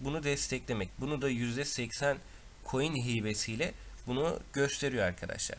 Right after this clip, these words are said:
Fiyat anlamında sorduğumda ise, e, rakamına göre, arzına göre fiyatın,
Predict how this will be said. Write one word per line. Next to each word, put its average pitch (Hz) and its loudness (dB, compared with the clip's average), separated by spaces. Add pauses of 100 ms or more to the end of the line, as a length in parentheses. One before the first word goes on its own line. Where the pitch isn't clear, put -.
(160)
Fiyat 151 4
anlamında 117 6
sorduğumda 104 2
ise, - 2 (360)
e, 104 0 (1400)
rakamına 143 6
göre, 123 6
arzına 123 6
göre 135 4
fiyatın, 131 2